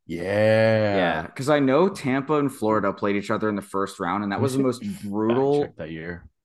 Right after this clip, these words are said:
Speaker 2: the most brutal game I've ever seen in my entire life
Speaker 1: Mm-hmm.
Speaker 2: was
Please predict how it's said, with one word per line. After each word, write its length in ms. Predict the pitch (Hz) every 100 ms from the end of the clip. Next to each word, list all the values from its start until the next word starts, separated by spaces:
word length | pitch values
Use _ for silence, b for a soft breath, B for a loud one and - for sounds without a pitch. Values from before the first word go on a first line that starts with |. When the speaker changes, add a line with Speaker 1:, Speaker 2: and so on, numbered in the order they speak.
| _
Speaker 2:
the 80 | 147
most 240 | 143 143 113
brutal 500 | 104 117 120 135 160 156
game 380 | 101 98 101
I've 240 | 76 98 95
ever 320 | - 90 92
seen 300 | - 92 92
in 80 | 92
my 160 | 87
entire 640 | 90 90 90 - 85 101 104
life 400 | 90 80 95 82
Speaker 1:
Mm-hmm. 200 | 73 101
Speaker 2:
was 460 | 95 87 85 85